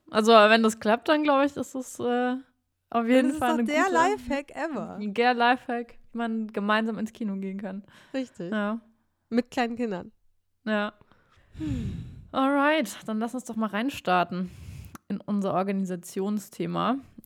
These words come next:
Speaker 1: Ähm, vielleicht vorab, wa-, was, was meinen wir mit Organisation? Also wir sind ja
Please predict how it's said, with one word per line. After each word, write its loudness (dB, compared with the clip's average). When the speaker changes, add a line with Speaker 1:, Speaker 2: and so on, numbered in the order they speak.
Speaker 1:
Ähm, 2
vielleicht 4
vorab, 6
wa-, 2
was, 0
was -6
meinen 2
wir 0
mit -2
Organisation? 0
Also -2
wir 0
sind 0
ja 2